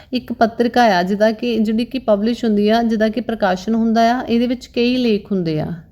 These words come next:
ਠੀਕ ਹੈ। So, ਜੋ ਇੱਕ ਤੋਂ ਵੱਧ ਵਾਰ ਕੀ ਆ ਪ੍ਰਕਾਸ਼ਿਤ ਹੁੰਦੇ ਆ, ਆਮ ਤੌਰ 'ਤੇ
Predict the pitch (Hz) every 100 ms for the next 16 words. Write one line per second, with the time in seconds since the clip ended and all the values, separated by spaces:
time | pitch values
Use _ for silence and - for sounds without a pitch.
0 | - - 233 - 262 - - - - -
1 | 254 254 233 254 247 233 - 240 247 226
2 | 214 196 226 233 226 226 240 294 285 254
3 | 208 185 190 185 180 160 160 156 - -
4 | - - - 233 240 254 254 254 254 262
5 | 262 262